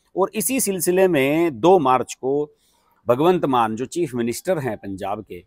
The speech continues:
उन्हें बुलाया था अमित शाह ने दिल्ली में और दोनों के बीच बातचीत हुई। उसमें अमित शाह ने साफ साफ भगवंत मान को समझा दिया था कि मान साहब ये काम ऐसे नहीं चलेगा जिस तरह से आप कर रहे हो,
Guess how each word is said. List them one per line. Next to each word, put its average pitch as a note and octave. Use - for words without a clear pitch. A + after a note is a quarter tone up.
उन्हें D3
बुलाया A2+
था C3
अमित G#2+
शाह A2+
ने A#2
दिल्ली A2
में E2
और C3+
दोनों C#3
के C3+
बीच A#2+
बातचीत G2+
हुई। D#3+
उसमें D3+
अमित B2+
शाह A#2+
ने C#3
साफ B2
साफ C#3+
भगवंत A#2
मान A#2
को B2+
समझा G2+
दिया G#2
था B2
कि C#3
मान B2
साहब C3
ये D#3
काम C#3
ऐसे C3+
नहीं C#3+
चलेगा E3+
जिस D3+
तरह D3
से C#3+
आप C3+
कर A#2
रहे G2+
हो, D#2+